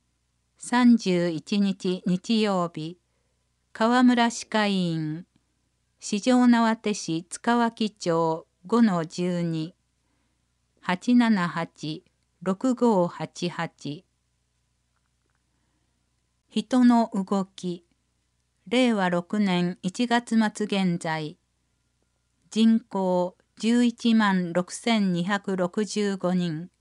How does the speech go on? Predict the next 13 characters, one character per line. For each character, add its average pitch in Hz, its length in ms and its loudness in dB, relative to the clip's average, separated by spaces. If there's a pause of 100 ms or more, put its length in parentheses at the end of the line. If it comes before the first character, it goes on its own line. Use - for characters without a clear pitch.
(1200)
前 240 240 4
月 185 300 -4
と 160 140 -4
比 - 160 -8 (240)
べ 160 260 -6 (220)
百 226 340 -4
十 233 300 0
一 226 280 -2
人 175 380 0
減。 170 380 -4 (1300)
世 196 300 -6
帯 226 220 0
数 165 500 -6